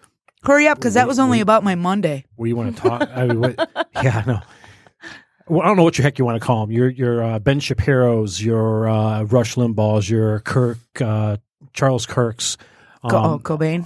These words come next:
Speaker 1: That's
Speaker 2: um,
Speaker 1: not the
Speaker 2: all
Speaker 1: guy?
Speaker 2: these, no,
Speaker 1: <laughs>
Speaker 2: no, not.
Speaker 1: I miss him
Speaker 2: He
Speaker 1: so
Speaker 2: would,
Speaker 1: much.
Speaker 2: he would not be a part of this group.
Speaker 1: Twenty twenty.
Speaker 2: But these are your conservative talking points. These guys get up and give their, you know, conservative opinions. Problem is, a lot of them don't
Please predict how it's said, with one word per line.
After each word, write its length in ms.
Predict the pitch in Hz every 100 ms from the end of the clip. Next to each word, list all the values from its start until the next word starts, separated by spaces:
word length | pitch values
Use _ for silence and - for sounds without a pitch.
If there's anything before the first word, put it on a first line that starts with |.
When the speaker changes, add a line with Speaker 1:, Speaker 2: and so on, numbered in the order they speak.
| -
Speaker 1:
That's 140 | 123
Speaker 2:
um, 60 | 113
Speaker 1:
not 120 | 113
the 60 | 120
Speaker 2:
all 120 | 123
Speaker 1:
guy? 60 | 123
Speaker 2:
these, 220 | 117 113
no, 220 | 107 104
Speaker 1:
<laughs> 60 | 101
Speaker 2:
no, 180 | 107 -
not. 280 | 359 349 -
Speaker 1:
I 60 |
miss 220 | 180 180 -
him 120 | -
Speaker 2:
He 40 |
Speaker 1:
so 140 | - 302
Speaker 2:
would, 80 |
Speaker 1:
much. 460 | - 202 - - -
Speaker 2:
he 100 | 208
would 100 | 127
not 160 | 139 -
be 80 | 120
a 40 |
part 160 | 127 120
of 40 |
this 120 | 107 -
group. 200 | 120 107
Speaker 1:
Twenty 240 | - 247
twenty. 280 | 233 226 175
Speaker 2:
But 140 | 160
these 180 | 143 185
are 60 | 156
your 260 | 147 139 123
conservative 760 | - 131 - 165 139 135 120
talking 340 | - 190 147 117
points. 180 | 107
These 100 | 107
guys 220 | 131 139 110
get 100 | 120
up 220 | 120 120
and 260 | 117 113
give 160 | 107 107
their, 380 | 110 104 104 95 _ -
you 80 |
know, 240 | 104 95 98 _ _ _
conservative 840 | - 110 123 107 107 104 101 - - _
opinions. 480 | 131 - 143 107 - - - - - -
Problem 260 | 160 190 147
is, 100 | 123
a 120 | 120
lot 260 | 113 143
of 80 | 208
them 220 | 165 135 107 _ -
don't 320 | 123 135 139